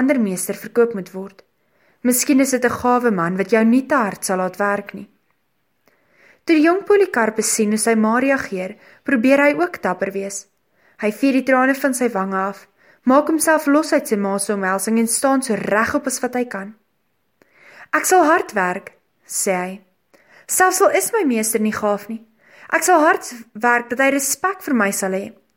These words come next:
As ek groot geword het, sal hy my miskien oor al die slawe aanstel en ek beloof om ook goed te wees vir hulle." Sy ma glimlag deur haar trane heen en knik haar kop.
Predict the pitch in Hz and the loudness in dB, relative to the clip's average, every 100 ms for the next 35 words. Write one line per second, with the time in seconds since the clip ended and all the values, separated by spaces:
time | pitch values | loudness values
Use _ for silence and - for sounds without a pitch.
0 | _ - - - - 240 240 339 - 294 | _ -20 -20 -20 -4 0 2 0 0 0
1 | 311 349 233 202 202 202 202 - 262 269 | 0 -2 -6 -6 -6 -6 -8 -2 2 4
2 | 269 294 294 - 320 302 320 - - 370 | 4 2 0 2 4 4 2 -2 -2 2
3 | 403 349 311 262 240 226 160 262 294 262 | 4 4 2 2 2 2 0 0 0 0
4 | - 180 214 - _ _ - _ 208 214 | -4 -6 -10 -20 _ _ -20 _ -6 -2
5 | 269 320 - 294 285 339 214 202 240 254 | 0 0 2 2 4 2 0 2 0 0
6 | - 330 330 220 202 196 - 214 247 196 | -4 -4 0 0 0 -2 -2 0 0 -4
7 | 208 _ _ _ _ _ _ _ _ _ | -8 _ _ _ _ _ _ _ _ _
8 | _ _ _ _ _ - - 220 214 220 | _ _ _ _ _ -8 -2 2 2 2
9 | - 277 294 285 - 208 185 185 185 196 | 0 0 2 0 0 0 2 -2 -2 -4
10 | 196 196 196 190 202 214 240 247 247 190 | -4 -4 -6 -4 -4 -4 -2 -2 -2 -6
11 | 185 - 190 | -6 -10 -14